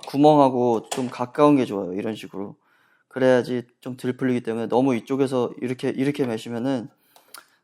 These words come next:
어, 이렇게 매는 것보다는 살짝 이쪽으로 와서 이런 식으로 매는 게 좋죠. 너무 가까이 매면 또 안 좋고요. 근데 이런 식으로 하고 구멍하고 집게하고 가깝게 하는 게 좀 좋아요. 저 좋아하는 편이에요. 그러니까 제가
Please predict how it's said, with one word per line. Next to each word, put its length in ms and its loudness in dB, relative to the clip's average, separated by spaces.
어, 100 -10
이렇게 260 -2
매는 180 0
것보다는 520 -4
살짝 340 -10
이쪽으로 340 -8
와서 600 -8
이런 160 -10
식으로 240 -12
매는 220 -12
게 80 -16
좋죠. 260 -16
너무 220 0
가까이 320 -4
매면 200 -8
또 100 -12
안 120 -12
좋고요. 400 -12
근데 180 -16
이런 220 -8
식으로 280 -10
하고 480 -2
구멍하고 540 2
집게하고 480 -2
가깝게 420 -8
하는 180 -2
게 100 -6
좀 180 -12
좋아요. 260 -10
저 240 -10
좋아하는 500 6
편이에요. 400 -4
그러니까 240 -4
제가 520 6